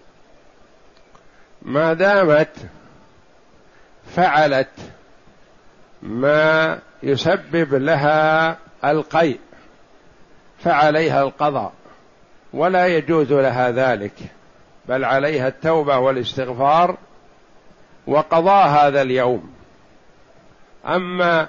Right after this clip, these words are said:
من ذرعه القيء، يعني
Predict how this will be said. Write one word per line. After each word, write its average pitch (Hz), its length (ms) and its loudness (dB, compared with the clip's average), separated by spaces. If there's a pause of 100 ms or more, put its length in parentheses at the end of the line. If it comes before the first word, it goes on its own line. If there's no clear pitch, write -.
(560)
من 160 420 -2
ذرعه 170 720 2
القيء، 170 460 2 (1000)
يعني 143 720 -2